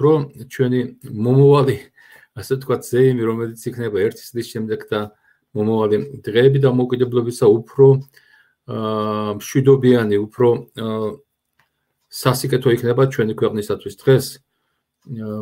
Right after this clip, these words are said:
მაინც და მაინც დიდად, რო გითხრათ სიმართლე, ვერ გძნობთ, თუნდაც ვართ დამოუკიდებლები, მაგრამ, აა, უფრო მეტი, უფრო მეტი, აა,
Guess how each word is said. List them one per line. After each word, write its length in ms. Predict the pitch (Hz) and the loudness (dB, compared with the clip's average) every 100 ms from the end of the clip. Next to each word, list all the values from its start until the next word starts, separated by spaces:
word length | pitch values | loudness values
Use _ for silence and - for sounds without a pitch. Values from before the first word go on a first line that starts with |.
| 104 | 0
მაინც 220 | 117 131 | 2 4
და 100 | 135 127 | 4 4
მაინც 180 | 104 101 | 2 2
დიდად, 300 | 117 131 147 - 104 98 92 _ _ _ _ _ | 4 4 4 2 0 0 -6 _ _ _ _ _
რო 120 | 120 110 | -6 -4
გითხრათ 320 | 123 - 104 | -6 -6 -6
სიმართლე, 560 | - 117 120 - 135 156 143 _ _ _ _ _ - | -4 -4 -4 -2 0 0 -2 _ _ _ _ _ -8
ვერ 480 | 104 101 98 120 139 139 - 120 - 120 | -6 -6 2 4 6 2 -6 -10 -10 -12
გძნობთ, 480 | - - 117 104 - - _ | -10 -4 0 0 -2 -16 _
თუნდაც 320 | _ 123 113 - | _ -8 -8 -4
ვართ 180 | 120 107 - | -2 -2 -2
დამოუკიდებლები, 800 | 101 104 113 127 135 131 139 156 | -2 -2 -2 -2 0 0 0 0
მაგრამ, 340 | 123 117 135 135 - _ _ _ - | -2 0 0 -2 -6 _ _ _ -12
აა, 160 | 107 101 104 | -6 -2 -2
უფრო 220 | 117 131 | 0 0
მეტი, 340 | 113 120 147 151 139 | 0 -2 -2 -4 -6
უფრო 180 | - 123 113 | -4 -2 -2
მეტი, 220 | 120 139 | 0 0
აა, 1080 | 135 - 120 101 104 123 107 104 101 98 | 0 -6 -14 -14 -14 -12 -10 -10 -10 -10